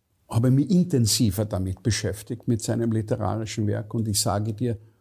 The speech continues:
ich meine, der war ja so fleißig, der hat so viel gemacht, dass auch wenn man sich sehr beschäftigt, man entdeckt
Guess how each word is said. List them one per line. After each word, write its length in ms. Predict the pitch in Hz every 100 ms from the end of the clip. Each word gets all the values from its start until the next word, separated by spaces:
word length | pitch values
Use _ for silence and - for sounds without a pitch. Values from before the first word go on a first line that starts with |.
| _ _ _
ich 80 | -
meine, 180 | 110 107
der 140 | 107
war 100 | 110
ja 80 | 113
so 160 | 104 131
fleißig, 460 | 120 110 107 113
der 100 | 120
hat 60 | 101
so 140 | 139
viel 200 | 117 123
gemacht, 460 | 117 101 104 101 -
dass 220 | 104 107
auch 180 | 120 139
wenn 120 | 131
man 80 | 123
sich 240 | 113 - -
sehr 240 | - 151
beschäftigt, 680 | 151 104 - 95 - 110 -
man 140 | 98
entdeckt 400 | 120 104 127 -